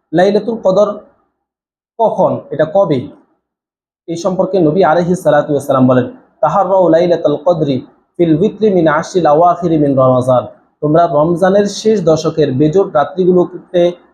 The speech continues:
লাইলাতুল কদর তালাশ করো। তাহলে আমরা বুঝতে পারলাম রমজানের শেষ দশকের যে বেজোড় রাত্রিগুলো আছে, অর্থাৎ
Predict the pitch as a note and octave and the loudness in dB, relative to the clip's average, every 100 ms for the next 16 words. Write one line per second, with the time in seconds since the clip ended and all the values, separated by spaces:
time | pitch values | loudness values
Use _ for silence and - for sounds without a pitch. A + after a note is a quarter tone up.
0 | D3 D#3 D3+ D3+ C#3+ C3+ C3+ C3+ B2+ B2 | 0 2 2 -2 -6 -2 -2 -2 -2 -2
1 | - A#2+ A2 - _ _ _ _ _ C#3+ | -4 -8 -8 -14 _ _ _ _ _ -6
2 | D#3 F3+ E3 E3 D#3 D#3 F3+ D3 C3+ C#3 | -2 0 0 0 0 -2 0 0 0 -2
3 | F#3+ - _ - D3+ D3+ D3+ D#3+ F#3+ G#3 | -4 -14 _ -2 0 0 0 0 0 -2
4 | - F3+ F3+ D#3+ E3 F3 G3+ F3 D#3+ D#3 | -2 -2 2 0 0 0 0 2 0 0
5 | D#3 G#3 E3 D3+ D#3 D3 C#3 B2 - D3+ | 2 0 0 -2 -2 0 0 0 -2 -2
6 | D3+ - E3 | -2 -2 -2